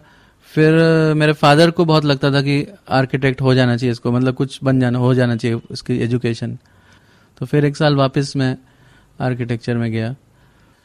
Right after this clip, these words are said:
लेकिन फिर, फिर मैं वहाँ से निकला तो एक लो कॉस्ट आर्किटेक्चर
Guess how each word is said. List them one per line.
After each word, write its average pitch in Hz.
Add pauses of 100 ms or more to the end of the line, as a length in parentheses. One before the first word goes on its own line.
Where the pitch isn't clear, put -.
(1040)
लेकिन 156
फिर, 180
फिर 170
मैं 175
वहाँ 165
से 170
निकला 175
तो 170
एक 170
लो 165
कॉस्ट 165
आर्किटेक्चर 147